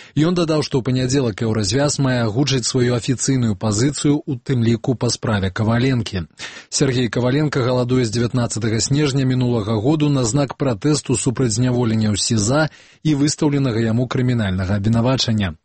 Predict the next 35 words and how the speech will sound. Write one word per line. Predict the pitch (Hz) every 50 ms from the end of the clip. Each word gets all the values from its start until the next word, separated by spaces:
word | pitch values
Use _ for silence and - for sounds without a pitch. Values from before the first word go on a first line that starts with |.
| - - - - - - - - -
Суд | - - 185 185 160
у | 165 160 165
Менску | 160 135 - - - 117
толькі | - 123 110 101 127 113 -
што | - 151 131 -
пакараў | 113 98 - 113 110 120 120 113
апазіцыйнага | - 117 101 113 113 - - - 117 113 110 101 104 104
актывіста | 92 - - 123 120 143 151 139 - 147 131 120
двума | 113 123 123 123 123 117 101
гадамі | 113 110 113 127 143 151 151 147 147 139 _ - 156
і | 139 127 120
адным | 104 113 123 127 131 131 - _ - 127 127
месяцам | 127 120 104 - - 113 98 - 120 117 107 -
калоніі. | 127 127 123 139 143 135 127 120 107 98 87 73 _ - - - - - - _ -
Калі | - 147 143 156 160
адняць | 147 151 151 147 - - - 151
тое, | 143 131 110
што | - - 131
ён | 117 120 117
адседзеў | 104 - - 123 110 107 113 110 113
да | 107 101 -
суду, | - 117 113 117 139 156 147 139
застаецца | 143 - - 135 120 117 117 107 - - 123 107 98
адзін | 90 92 104 98 95 87
год, | 123 135 131 - _ - - 127
адзінаццаць | 113 123 120 104 87 82 - - 95 - 120 117
месяцаў. | 113 107 - 110 95 - 101 87 80 - _ _ _ _ _ _ - - - - - - - - - - -
У | - 139 120
панядзелак, | 160 165 165 156 175 214 208 214 190 165
дваццаць | 156 170 160 - 170 147
сёмага | - 175 170 170 156 135
лютага, | 147 143 160 170 151 180 147 147
Еўразвяз | 147 139 135 135 123 107 104 135 147 151 - -
хутчэй | 143 135 - 143 131 117
за | 117